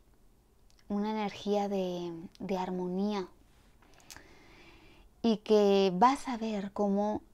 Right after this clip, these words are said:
todo a tu alrededor comienza a florecer. Es como ese estado en el que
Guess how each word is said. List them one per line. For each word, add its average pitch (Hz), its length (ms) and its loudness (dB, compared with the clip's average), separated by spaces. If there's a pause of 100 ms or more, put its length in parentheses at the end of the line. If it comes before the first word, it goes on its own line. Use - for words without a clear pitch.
(160)
todo 226 220 4
a 262 60 -2
tu 233 120 -8
alrededor 202 600 0
comienza 247 760 -4 (160)
a 196 120 -10
florecer. 185 720 -6 (880)
Es 220 160 0
como 277 240 4
ese 269 180 -2
estado 247 480 -4
en 247 80 0
el 233 240 -2
que 202 480 -2